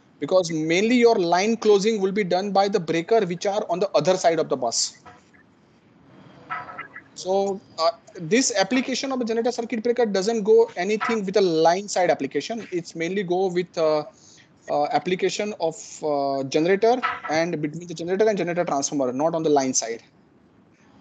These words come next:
And there is also from Mister Rao, there are G C Bs in N T P C Koldam. Yes, uh, N T P C Koldam is having a, a G C B.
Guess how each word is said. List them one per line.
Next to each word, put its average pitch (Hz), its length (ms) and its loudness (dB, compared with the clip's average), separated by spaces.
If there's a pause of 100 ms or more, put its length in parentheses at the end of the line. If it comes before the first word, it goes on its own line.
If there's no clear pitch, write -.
And 147 400 -4
there 156 120 0
is 165 100 -6
also 185 560 0
from 175 400 -4
Mister 165 240 -4
Rao, 165 360 4
there 170 200 0
are 185 260 4
G 156 140 -8
C 185 160 -6
Bs 196 220 -2
in 196 100 -4
N 170 160 -6
T 196 80 -6
P 190 80 -10
C 196 120 -4
Koldam. 175 580 0
Yes, - 480 2 (180)
uh, 151 40 -2
N 156 220 -2
T 185 80 0
P 185 100 -4
C 190 100 -2
Koldam 175 360 -2
is 165 100 -6
having 165 300 -2 (280)
a, 147 60 -4
a 135 60 -2
G 156 120 -6
C 156 140 0
B. 220 200 -2